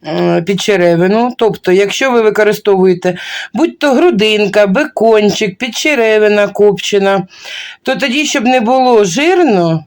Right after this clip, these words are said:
бо і зараз наллємо олії, і потім добавимо жиру,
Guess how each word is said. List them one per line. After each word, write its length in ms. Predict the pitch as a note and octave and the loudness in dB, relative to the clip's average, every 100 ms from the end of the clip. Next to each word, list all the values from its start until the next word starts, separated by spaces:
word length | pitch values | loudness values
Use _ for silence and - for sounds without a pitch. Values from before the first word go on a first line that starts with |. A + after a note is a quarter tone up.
| - | -6
бо 180 | F3 F#3+ | 0 2
і 80 | |
зараз 420 | F3+ A#3+ D4+ D4 A#3 | 4 2 2 2 -2
наллємо 760 | A3 B3+ B3+ B3+ B3+ B3+ B3 A#3+ | -2 0 0 0 0 2 2 2
олії, 540 | A#3+ A#3+ A#3 A3+ A3 - - - | 2 2 2 2 -2 -6 -16 -8
і 80 | - | -4
потім 560 | F3 C4 D#4 D4 C4+ A#3 | -2 0 -2 -2 -2 2
добавимо 680 | B3+ G#3 B3+ B3+ B3 A#3+ A#3 | 2 4 4 4 4 2 2
жиру, 420 | G#3+ A#3 A3+ A3 | 2 2 2 0